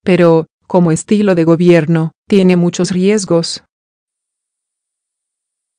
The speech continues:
Las temáticas de la campaña Duque unidad, futuro, centrismo, consenso son fácilmente atacables y pueden perder fuerza ante la primera muestra de división,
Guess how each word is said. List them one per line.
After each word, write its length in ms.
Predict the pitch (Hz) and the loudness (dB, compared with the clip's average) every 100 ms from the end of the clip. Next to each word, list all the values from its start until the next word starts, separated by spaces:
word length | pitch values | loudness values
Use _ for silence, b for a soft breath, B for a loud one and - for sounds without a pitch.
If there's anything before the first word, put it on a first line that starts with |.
| _ _ _ _ _ _ _ _ _ _ _ _ _ | _ _ _ _ _ _ _ _ _ _ _ _ _
Las 260 | 220 220 220 | -2 0 2
temáticas 680 | 233 208 240 240 165 170 165 | 2 2 2 -2 -2 -2 0
de 100 | 165 | 0
la 100 | 156 | 0
campaña 640 | 170 160 190 196 208 185 | -2 -2 0 2 2 2
Duque 320 | 175 180 180 | 0 -2 -2
unidad, 480 | 165 156 151 156 147 _ _ - | 0 0 -2 -4 -6 _ _ -10
futuro, 560 | 175 180 175 165 165 - - | -6 -2 0 2 0 -6 -14
centrismo, 880 | - 196 175 165 170 165 160 147 147 _ _ | -8 -4 -2 -2 -2 -4 -4 -6 -8 _ _
consenso 640 | - 196 - 214 185 - | -2 -2 0 0 0 -2
son 320 | 190 - 180 | -4 -2 -2
fácilmente 800 | 185 220 208 233 202 165 147 165 | -2 -2 -2 -2 0 0 -2 -2
atacables 840 | 165 165 156 165 165 165 170 - - | -2 -2 -4 -2 0 0 -2 -4 -6
y 120 | 202 | -6
pueden 360 | 190 208 175 175 | 0 0 2 0
perder 480 | 175 180 175 190 214 | -2 -2 0 -2 -2
fuerza 580 | - 202 190 180 175 170 | -2 0 0 0 -2 -2
ante 240 | 165 170 | 0 0
la 120 | 160 | 0
primera 420 | - 156 156 156 | 0 0 0 0
muestra 500 | 160 175 196 190 196 | 0 0 0 -2 -2
de 120 | 170 170 | 0 0
división, 720 | 175 196 - 202 175 170 | 0 -2 -2 0 0 -2